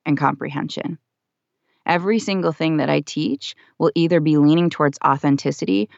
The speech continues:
or comprehension. And often those two things then lead into each other.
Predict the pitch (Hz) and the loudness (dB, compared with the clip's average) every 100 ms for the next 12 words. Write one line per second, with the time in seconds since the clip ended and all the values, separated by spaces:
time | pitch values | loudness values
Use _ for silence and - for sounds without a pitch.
0 | _ - 160 160 - 156 143 143 143 - | _ 0 2 2 0 -2 -2 -4 -4 -4
1 | - - - 175 170 170 175 160 - - | -8 -8 0 2 2 2 0 -2 -4 -2
2 | 160 165 160 156 143 135 135 - 127 135 | 2 2 2 -2 2 2 2 2 0 2
3 | 131 - 123 - - - - - - | 0 -2 -2 -4 -8 -8 -8 -10 -10